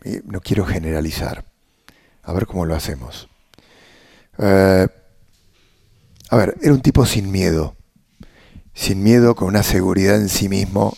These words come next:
que a veces los chicos, eh, no tienen, porque, porque no se sienten cómodos en,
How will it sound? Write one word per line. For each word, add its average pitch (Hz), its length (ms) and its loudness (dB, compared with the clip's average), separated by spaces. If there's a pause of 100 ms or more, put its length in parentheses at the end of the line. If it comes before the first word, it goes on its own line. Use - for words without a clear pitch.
(680)
que 98 120 -2
a 98 40 0
veces 104 640 0 (240)
los - 240 -8
chicos, 107 600 -2 (180)
eh, 85 480 -6 (100)
no 101 160 -8
tienen, 107 420 0 (960)
porque, 98 720 0 (560)
porque 107 260 -2
no 120 120 0
se 127 140 0
sienten 107 420 -2
cómodos 113 560 0
en, 90 340 -6